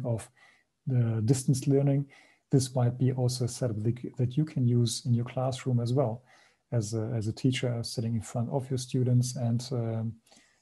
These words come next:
where you don't use the, the old chalkboard anymore, but, uh, switch into this or dive deep into this digital world and use this tablet and the projector as your teaching stuff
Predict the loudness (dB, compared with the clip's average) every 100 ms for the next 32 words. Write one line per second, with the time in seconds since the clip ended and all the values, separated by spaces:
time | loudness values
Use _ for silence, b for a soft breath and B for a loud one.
0 | _ 2 2 4 6 6 4 -2 2 6
1 | 6 4 0 0 2 2 2 0 -2 -2
2 | -2 -2 -2 -2 0 0 0 0 0 4
3 | 4 4 0 B B B B -2 -2 -2
4 | -4 -2 -2 -2 -2 0 -2 0 2 2
5 | 2 -2 -6 _ _ _ _ _ 0 2
6 | 2 -2 -8 -10 _ _ -2 6 8 8
7 | 8 4 6 6 6 4 4 4 4 4
8 | 6 2 2 4 6 6 6 4 2 6
9 | 6 6 0 -4 0 2 0 -2 0 4
10 | 2 2 -2 2 2 0 -2 0 0 -2
11 | -2 -2 -2 -4 -4 -4 -4 -2 -4 -6
12 | -10 -6 -6 -4 -6